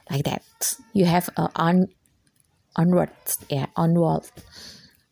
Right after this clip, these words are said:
Like, you happy with your friend, hanging with your friend, or sometime chit-chat with your friend in cafe, or maybe just, uh, hanging out with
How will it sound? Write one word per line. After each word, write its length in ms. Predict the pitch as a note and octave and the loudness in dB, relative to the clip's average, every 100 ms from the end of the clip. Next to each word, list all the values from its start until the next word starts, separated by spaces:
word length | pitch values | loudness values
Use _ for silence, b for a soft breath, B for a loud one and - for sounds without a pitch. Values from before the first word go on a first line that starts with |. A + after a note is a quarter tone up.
| - | -4
Like, 160 | D3 - _ - - - - | -4 -6 _ -20 -20 -12 -2
you 140 | F3 | 2
happy 320 | D3 C#3+ D3 | 2 0 0
with 220 | D3 C#3 C3 | 2 0 -2
your 160 | D#3 | -8
friend, 640 | - G#3 G#3 G3+ G3 G3 F#3+ | -2 2 4 4 4 4 2
hanging 360 | D3 C#3+ C#3+ C#3 | 2 2 2 0
with 180 | C3+ - | -2 -4
your 100 | C#3 | -4
friend, 600 | - - A3 G#3 G#3 G3+ - | -2 2 4 4 4 2 0
or 120 | D#3 - | -4 -2
sometime 680 | D#3+ D#3 - F3+ F3+ G3 B B B B - | -4 -4 -2 0 2 2 B B B B -8
chit-chat 420 | - - D#3 - | -6 -2 -2 0
with 200 | D3 - | -2 -2
your 160 | D#3+ - | -6 -6
friend 640 | - G#3+ G3+ G3 G3 G3 - | 0 2 4 4 4 2 0
in 200 | D#3 D3+ - | -2 -2 -2
cafe, 840 | F3 G3+ G#3+ G#3+ G#3 G#3 G#3 G3+ _ C4 - | 2 2 4 4 4 4 4 0 _ -18 -8
or 140 | C#3+ D3+ | -2 0
maybe 400 | D#3+ E3 E3 D#3+ | 2 4 4 2
just, 480 | D#3+ D#3 - - - B B B B B - - | 2 2 0 -6 -10 B B B B B -8 -2
uh, 320 | E3 E3 E3 | 2 4 4
hanging 400 | D#3+ - F3 E3+ | 2 2 2 4
out 320 | E3 D#3+ E3 | 4 2 2
with 180 | D3+ D3 | 2 0